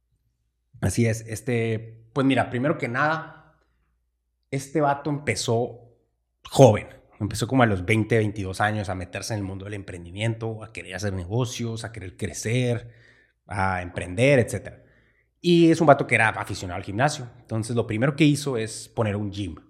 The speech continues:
con dinero que le facilitó su papá. Entonces, el vato pone su gimnasio y después de eso empieza,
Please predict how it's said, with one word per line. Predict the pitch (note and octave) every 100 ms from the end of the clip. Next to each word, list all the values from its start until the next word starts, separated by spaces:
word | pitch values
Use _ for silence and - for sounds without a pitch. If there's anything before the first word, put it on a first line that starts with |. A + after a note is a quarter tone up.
| _
con | - F2+ - _ _
dinero | - F#2+ F#2+ G2+
que | G2 D#2 - _
le | F2+ -
facilitó | F2 F2 F2 F#2
su | A2
papá. | A#2+ - G#3
Entonces, | F3 -
el | A2
vato | - -
pone | B2 A#2
su | A#2
gimnasio | G2 A#2+ F#3 F#3 F#3+ E3+ - _ _
y | A2
después | G#2 - A2
de | C3
eso | D3 C3+
empieza, | - G#2 C3 A2+ -